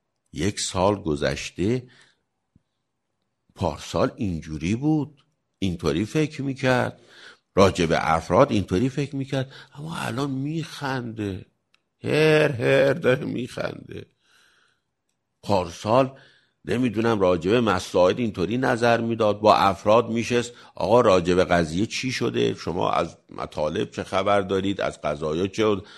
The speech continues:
الان تا بخوان از این حرفا می‌زنن، «خداحافظ شما، راشو می‌کش»، اصلاً نمی‌خواد بشنوه.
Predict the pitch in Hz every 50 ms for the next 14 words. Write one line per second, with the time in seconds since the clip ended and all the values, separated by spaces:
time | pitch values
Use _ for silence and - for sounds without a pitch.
0 | - - - - - - - 127 143 151 156 160 160 - 175 196 190 147 120 151
1 | 180 180 175 139 156 147 147 143 131 143 147 143 143 127 123 139 139 139 127 131
2 | 143 143 135 - 135 127 127 135 139 127 - - 113 - - - 113 113 110 113
3 | 117 - - 120 113 - - - 120 135 131 - - 147 135 127 120 - - -
4 | 139 - 127 123 - 113 113 117 120 120 117 117 113 104 98 95 104 123 123 110
5 | - - - - - - 50 50 50 50